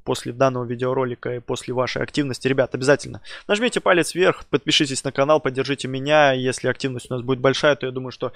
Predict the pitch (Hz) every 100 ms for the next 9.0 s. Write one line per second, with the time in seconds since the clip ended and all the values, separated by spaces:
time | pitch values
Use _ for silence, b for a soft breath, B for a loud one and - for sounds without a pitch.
0 | B B 156 180 196 151 156 170 143 131
1 | 143 131 131 139 135 - 139 147 135 127
2 | 131 - 127 139 160 127 131 135 120 -
3 | - - 131 - B B B - 170 131
4 | 131 147 175 170 143 123 117 - - -
5 | 143 131 131 135 127 123 127 131 120 -
6 | 123 123 120 117 - 127 123 127 123 127
7 | 135 170 151 123 120 120 - - - 123
8 | - 131 117 123 120 123 123 131 -